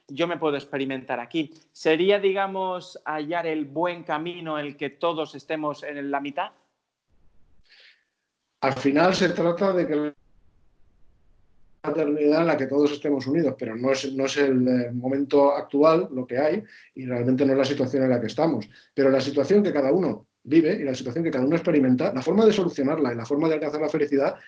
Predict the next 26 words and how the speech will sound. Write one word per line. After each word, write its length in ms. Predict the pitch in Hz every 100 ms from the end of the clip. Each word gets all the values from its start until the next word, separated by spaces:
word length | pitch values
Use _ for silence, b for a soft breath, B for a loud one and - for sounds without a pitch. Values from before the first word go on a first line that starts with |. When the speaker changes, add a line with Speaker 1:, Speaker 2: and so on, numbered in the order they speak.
| B
Speaker 2:
no 100 | 135
es 60 | 143
quejarse 400 | 185 165 208 180
de 80 | 131
lo 100 | 123
que 60 |
los 160 | 120 117
demás 280 | 113 143 -
tienen, 420 | 131 131 190 208 B -
no 80 | 143
es 80 | 147
quejarte 440 | 170 185 214 202
de 120 | 143
lo 100 | 127
que 100 | 120
tienes 260 | 113 151 160
alrededor, 580 | 165 160 135 120 151 170 b
sino 220 | - 143 147
hacer 220 | 190 185
algo 420 | 240 214 123 - _
para 200 | - 135
cambiar 340 | 127 117 156 185
tu 100 | 151
situación, 600 | 151 147 131 139 123 117
tomar 300 | 113 131 175
responsabilidad. 840 | 185 - 160 143 131 120 131 156